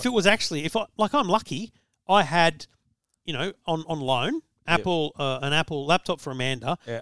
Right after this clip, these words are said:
Speaker 1: and I had a Mac Mini that I could give to Vivi,
Speaker 2: Yeah.
Speaker 1: and I had the iMac that Harry's using, right? So super fortunate.
Speaker 2: Yeah,
Speaker 1: Two years in a
Speaker 2: absolutely.
Speaker 1: row, 'cause last
Speaker 2: Yeah.
Speaker 1: year the kids,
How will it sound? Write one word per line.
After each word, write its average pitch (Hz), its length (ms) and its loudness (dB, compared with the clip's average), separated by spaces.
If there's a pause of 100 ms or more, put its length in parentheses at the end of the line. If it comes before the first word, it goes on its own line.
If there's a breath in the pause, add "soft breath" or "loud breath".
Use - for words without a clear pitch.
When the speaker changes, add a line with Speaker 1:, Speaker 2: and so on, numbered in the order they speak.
Speaker 1:
and 156 160 2
I 151 120 2
had 143 100 0
a 139 60 0
Mac 143 240 -2
Mini 175 260 0
that 139 140 -2
I 139 80 2
could 127 160 -10
give 135 300 -2
to 127 460 -6
Vivi, 151 440 -2 (120)
Speaker 2:
Yeah. 117 120 -10
Speaker 1:
and 165 100 2
I 151 60 2
had 151 220 0
the 156 200 -2
iMac 160 400 2
that 156 140 -8
Harry's 202 420 2
using, 110 220 -8
right? 165 240 0 (320)
So - 160 0
super 233 420 -2
fortunate. 143 560 -4 (180)
Speaker 2:
Yeah, 107 280 -10
Speaker 1:
Two 233 100 0
years 220 260 2
in 180 60 0
a 156 60 0
Speaker 2:
absolutely. 160 60 0 (100)
Speaker 1:
row, 135 40 2
'cause 143 160 -6
last 185 320 2
Speaker 2:
Yeah. 143 100 -2
Speaker 1:
year 143 60 -2
the 139 100 -4
kids, 156 360 -2